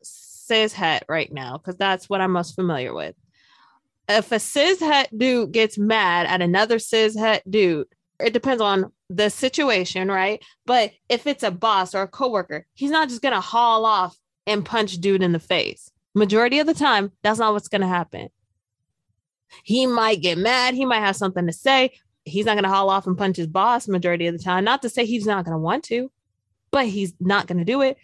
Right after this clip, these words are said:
Same with the cis het woman. She might get mad at her boss, but majority of the time, you're not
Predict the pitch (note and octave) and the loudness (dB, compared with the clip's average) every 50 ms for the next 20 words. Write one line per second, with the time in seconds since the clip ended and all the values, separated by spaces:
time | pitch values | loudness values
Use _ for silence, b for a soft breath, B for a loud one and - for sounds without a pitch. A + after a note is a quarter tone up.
0 | _ _ - - A3+ G#3+ G#3 A3 A3 A3 G#3+ - - A3 G#3 G#3 G#3+ A3+ G#3+ - | _ _ -4 0 2 2 2 2 0 -2 -4 -4 0 -2 -2 0 0 0 -2 -2
1 | - A3 B3 A#3 G#3 E3+ C#3+ - _ _ - - - F3+ F3+ F3+ F3 E3+ F3 F#3+ | 0 -2 -2 0 0 -2 -2 -4 _ _ -16 -10 -4 -2 0 2 2 2 2 0
2 | G#3+ G#3 A#3+ C4+ D4 D4+ D4+ D#4+ E4 E4+ F4 D#4 C#4+ B3+ B3 B3 A#3+ - _ _ | 0 0 0 0 2 2 2 2 2 2 2 2 2 2 2 2 0 -4 _ _
3 | _ _ - E3+ E3+ E3+ G#3 A#3+ C4+ A#3+ A#3 E4 E4+ E4+ D#4 C4 A#3 A3 A3 - | _ _ -4 -4 -2 0 -2 -2 -2 0 2 2 4 6 6 4 4 2 2 -2
4 | - b b b - F#3+ F#3 F3+ F3 E3 E3 F3+ G3 A#3+ C#4+ D#4 E4 E4+ E4 - | -6 b b b 0 2 4 4 4 4 2 2 2 2 2 2 2 2 0 0
5 | D#4+ F4+ F4 D#4+ C#4+ C4 A#3+ - F#3 G3 B3 C#4+ C#4+ C#4 B3 - | 0 0 2 2 2 0 -2 -4 -2 0 2 2 2 2 0 -2